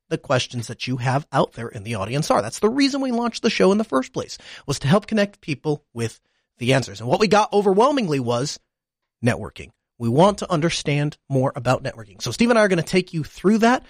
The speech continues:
uh, over the course of the hour. If you have questions, give us a call, eight five five, four fifty, noah. It's eight five five, four five zero, six six two four.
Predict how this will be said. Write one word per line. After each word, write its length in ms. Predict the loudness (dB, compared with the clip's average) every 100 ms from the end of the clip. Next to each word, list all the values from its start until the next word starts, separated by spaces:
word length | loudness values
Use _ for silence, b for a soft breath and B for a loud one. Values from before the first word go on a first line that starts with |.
| b b b
uh, 300 | 4 4 4
over 220 | 0 -2
the 60 | 0
course 180 | 2 2
of 60 |
the 100 | 2
hour. 120 | 2 2
If 100 | 0
you 40 |
have 120 | 0
questions, 360 | 2 0 0 -6
give 120 | -6
us 80 | -4
a 40 |
call, 280 | 2 2 2
eight 140 | -4 -4
five 200 | -6 -2
five, 240 | 2 2
four 160 | 2 -6
fifty, 260 | -6 -4 0
noah. 200 | 0 0
It's 100 | -2
eight 120 | -6
five 200 | -6 -4
five, 180 | -4 -4
four 140 | -6
five 200 | -6 -8
zero, 200 | -2 -2
six 260 | -2 -4 -6
six 220 | -8 -8
two 100 | -8
four. 260 | 2 2